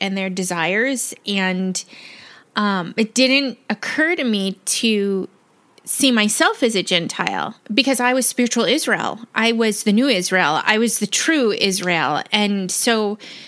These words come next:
um, when I would read passages that mentioned Gentiles, it was all very historical. It was the writer speaking to a people group of that day. And just that it was kind of a shameful thing to be a Gentile. I don't know. I,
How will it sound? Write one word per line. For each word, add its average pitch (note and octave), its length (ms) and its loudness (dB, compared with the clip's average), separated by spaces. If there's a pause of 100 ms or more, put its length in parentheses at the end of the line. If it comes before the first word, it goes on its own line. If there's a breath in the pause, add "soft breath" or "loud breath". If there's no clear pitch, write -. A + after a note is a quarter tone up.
(300 loud breath)
um, A3 160 0
when B3 120 2
I B3+ 60 2
would G#3+ 160 0
read A3+ 240 -2
passages A3 640 -2
that G#3 140 0
mentioned G3 460 -2
Gentiles, F3 760 0
it A#3+ 60 4
was G#3+ 240 0
all G#3 180 0
very F#3+ 280 0
historical. - 720 -4
It - 100 -12
was F3+ 400 -6
the A3 80 0
writer G#3 380 0
speaking G#3 520 -4
to G3 260 -2
a G3 140 -4 (220)
people A#3 320 -2
group G3 260 -4
of F3+ 200 -8
that F3+ 400 0
day. - 320 -6 (800 loud breath)
And F#3 420 -2 (280)
just - 240 -2
that D#4+ 100 2
it C#4+ 80 0
was A3 140 0
kind A#3 220 -2
of G#3 80 -4
a F#3 40 -4
shameful G#3 560 -2
thing F#3+ 240 -4
to F#3 60 -4
be F#3 140 0
a F3+ 60 0
Gentile. F3 640 -2
I A3+ 160 0
don't G3 220 -4
know. F#3 160 -2
I, F3+ 260 -4